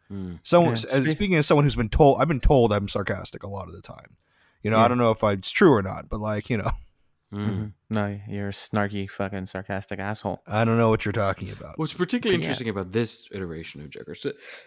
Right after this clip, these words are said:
Speaker 1: setting aside the fact that just identifying with the Joker is fucking dumb as hell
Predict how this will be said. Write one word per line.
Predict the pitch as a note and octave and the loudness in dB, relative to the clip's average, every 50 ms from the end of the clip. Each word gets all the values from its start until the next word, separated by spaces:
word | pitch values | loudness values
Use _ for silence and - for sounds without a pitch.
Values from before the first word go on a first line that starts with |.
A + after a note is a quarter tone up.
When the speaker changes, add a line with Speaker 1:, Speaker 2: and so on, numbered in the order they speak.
| _ _ _ _ _ - | _ _ _ _ _ -12
Speaker 1:
setting | - - D#3 E3 E3 C3+ C3+ | -2 2 2 2 4 2 0
aside | A#2+ A#2 A2+ - - - - A2 G#2 G2+ | 0 -2 -4 -4 -6 -6 -4 -4 -4 -4
the | F#2 F#2+ | -6 -8
fact | - - G2+ G2 F#2+ F#2 - | -8 -8 -8 -8 -8 -10 -12
that | F#2 E2 E2+ | -14 -16 -12
just | F2 G2 G#2 G2+ - - | -8 -8 -8 -8 -8 -10
identifying | G2+ F#2+ F2 - G#2+ G#2 G#2 A2 G#2 F2 G2+ G2+ G2+ G2 | -10 -10 -8 -6 -6 -4 -4 -4 -6 -4 -4 -4 -4 -4
with | G2 F2 | -6 -6
the | - F2 | -8 -8
Joker | E2 F2+ F#2 F#2 F2+ F2 - | -6 -4 -4 -4 -6 -8 -12
is | - E2 - | -12 -14 -16
fucking | - - - - - - G2+ - - G#2+ F#2+ F2+ E2+ D#2 D2+ - | -16 -16 -18 -14 -12 -12 -12 -12 -10 -10 -8 -8 -8 -10 -8 -6
dumb | G2 F#2+ G2 F#2 F2+ E2+ | -4 -4 -4 -4 -6 -8
as | D#2+ E2+ | -10 -10
hell | F#2 F2+ F2+ F2 D2 A1+ D#2+ E2+ F2+ | -10 -8 -8 -8 -10 -12 -16 -18 -20